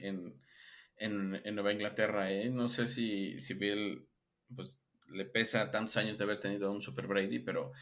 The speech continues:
sí saca mucho de onda que después de dos intercepciones cambies tan rápidamente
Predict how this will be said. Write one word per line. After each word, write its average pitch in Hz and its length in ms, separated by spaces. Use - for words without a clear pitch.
sí - 180
saca 185 260
mucho 170 240
de 123 100
onda 131 240
que 110 220
después 120 360
de 123 80
dos 113 240
intercepciones 113 560
cambies 113 420
tan 101 200
rápidamente 110 1040